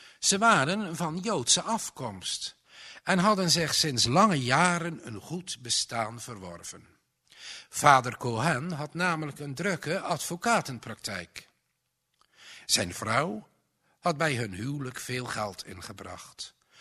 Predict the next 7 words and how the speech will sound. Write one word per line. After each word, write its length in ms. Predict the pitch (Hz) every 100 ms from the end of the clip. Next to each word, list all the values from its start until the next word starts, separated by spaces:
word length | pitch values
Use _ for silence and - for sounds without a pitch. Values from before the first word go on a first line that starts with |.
| - -
want 200 | 147 170
ze 100 | 170
stamde 580 | 156 - 180 196 190 160
uit 180 | 147 135
een 180 | 117 -
oud 320 | 135 143 -
zakengeslacht. 1300 | - 196 156 107 95 101 - 92 90 - - -